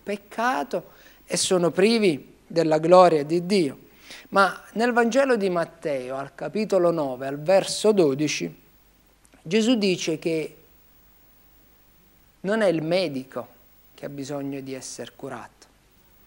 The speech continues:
cioè l'ammalato ha bisogno del medico per essere curato. Quindi ci deve essere un bisogno,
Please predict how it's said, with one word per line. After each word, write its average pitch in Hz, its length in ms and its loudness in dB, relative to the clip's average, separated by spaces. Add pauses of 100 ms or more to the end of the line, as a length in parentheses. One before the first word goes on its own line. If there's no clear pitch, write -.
(300)
cioè - 180 -12
l'ammalato 156 1040 -4 (840)
ha - 120 -10
bisogno 175 460 2
del 190 220 2
medico 135 680 -6 (460)
per 143 160 -4
essere 165 520 -4
curato. 165 600 0 (520)
Quindi 254 380 0
ci 202 220 -6
deve 190 260 4
essere 180 760 2 (320)
un 214 320 6
bisogno, 170 760 4